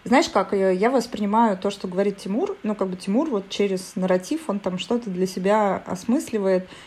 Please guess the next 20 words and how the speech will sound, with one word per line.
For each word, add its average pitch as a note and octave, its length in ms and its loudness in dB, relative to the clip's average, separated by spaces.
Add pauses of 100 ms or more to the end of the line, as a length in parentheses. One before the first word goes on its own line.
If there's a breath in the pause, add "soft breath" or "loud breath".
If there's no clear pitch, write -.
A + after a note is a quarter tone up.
(140)
Это F#3+ 140 0
не G3+ 80 2
значит, G#3+ 360 0
что F#3+ 200 -2
Тимур F#3+ 360 -2
выносит F#3+ 540 -2
какое-то F#3 640 -2 (140)
объективное, F#3 1120 0 (180)
пытается A3+ 380 6
вывести A3 380 2
что-то G3+ 300 0
объективное, G3 720 2
ну, G3 120 -2
то G3+ 100 0
есть F#3+ 160 -2
Тимур B3+ 300 4
решает A#3 380 0
какие-то G3+ 300 -6
свои G#3 160 -2
задачи. G#3 420 -2